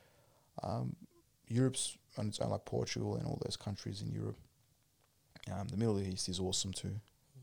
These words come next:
But, um, yeah, I did a lot of funny stuff, and I t-, take risk even if I'm by myself. Like,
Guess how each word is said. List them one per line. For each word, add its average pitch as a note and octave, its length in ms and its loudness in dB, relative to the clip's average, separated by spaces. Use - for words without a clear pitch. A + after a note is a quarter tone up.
But, - 180 0
um, - 320 -6
yeah, A#2 300 4
I - 340 -14
did B2 100 2
a A#2 40 6
lot A2 140 4
of G2+ 80 -2
funny G#2 220 -2
stuff, - 360 -2
and G2 220 -4
I A2 80 4
t-, A2+ 60 -2
take C#3+ 200 8
risk A2+ 320 2
even A2+ 180 2
if A2 80 2
I'm G#2+ 140 4
by G#2+ 120 6
myself. G#2+ 640 0
Like, - 160 0